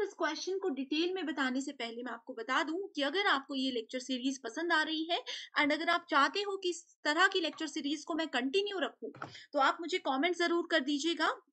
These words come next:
And अगर आपकी कोई स्पेशल रिक्वेस्ट है किसी टॉपिक पर, आप कोई सेपरेट सेशन चाहते हो, तो भी जल्दी से मुझे कमेंट कर दीजिए। And अगर आप हमारे WhatsApp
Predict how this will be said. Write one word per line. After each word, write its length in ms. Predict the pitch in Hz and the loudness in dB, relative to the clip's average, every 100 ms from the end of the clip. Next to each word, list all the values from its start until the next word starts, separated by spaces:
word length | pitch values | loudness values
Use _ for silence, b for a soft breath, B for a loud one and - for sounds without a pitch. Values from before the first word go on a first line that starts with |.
| 269 | 2
And 160 | 294 | 2
अगर 180 | 320 320 | 2 0
आपकी 240 | 294 285 320 | 0 0 -4
कोई 140 | 330 | -4
स्पेशल 460 | 311 226 269 349 330 | -6 -4 -4 -2 -2
रिक्वेस्ट 460 | 311 311 311 311 | -4 -2 -2 -2
है 60 | 330 | -6
किसी 220 | 311 311 | -6 -8
टॉपिक 380 | - 247 370 381 | -4 -2 -2 -2
पर, 280 | - 311 381 B B - | -2 -2 -4 B B 2
आप 260 | 269 330 - | 4 4 0
कोई 120 | 339 | -4
सेपरेट 460 | 339 247 277 320 | 0 0 0 -4
सेशन 400 | - 320 311 415 | -2 -4 -2 -2
चाहते 360 | 392 320 269 294 | 0 0 0 -2
हो, 160 | 311 330 | -4 -4
तो 200 | 349 359 | -4 0
भी 100 | 330 | 0
जल्दी 300 | 320 349 370 | 0 -2 -2
से 120 | 359 | -2
मुझे 220 | 311 302 | -2 -2
कमेंट 400 | 277 233 269 320 | -2 -2 -2 -2
कर 100 | 311 | -4
दीजिए। 360 | 277 294 302 403 B B B 277 | -2 -4 -4 -6 B B B 2
And 120 | 277 | 2
अगर 160 | 302 370 | 0 2
आप 160 | 392 381 | 0 0
हमारे 240 | 349 339 | -2 0
WhatsApp 380 | 320 277 277 359 | 0 -2 -2 -6